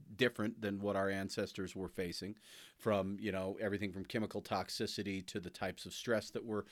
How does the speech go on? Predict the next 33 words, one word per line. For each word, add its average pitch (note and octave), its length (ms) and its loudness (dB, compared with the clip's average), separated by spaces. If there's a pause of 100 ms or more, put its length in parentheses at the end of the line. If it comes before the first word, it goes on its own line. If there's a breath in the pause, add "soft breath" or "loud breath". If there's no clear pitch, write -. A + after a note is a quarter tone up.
(220 loud breath)
under G#2+ 400 4
to F#2 500 -2
electromagnetic G2+ 1000 4
stress G#2+ 500 2
and, F2 320 -2
uh, F2 320 -6
you F#2 140 -6
know, F2 120 -8
E A2+ 140 4
M G#2+ 100 6
F G#2+ 280 2
and F#2 100 0
all F2+ 140 0
these C3 240 4
types B2 260 2
of A#2 80 -4
things A2+ 300 2
that A2+ 100 0
are G#2+ 80 4
new. A2 320 6 (420 loud breath)
Uh, G#2 200 4
there's G#2+ 260 0 (100)
all, C#3 380 6 (240)
all E3+ 180 8
sorts F3 300 2
of A#2+ 80 0
things, A2+ 300 4
and A#2 100 6
the G#2+ 60 2
food E3+ 260 8
supply A#2+ 340 6
itself A#2 460 6
is G2 320 -2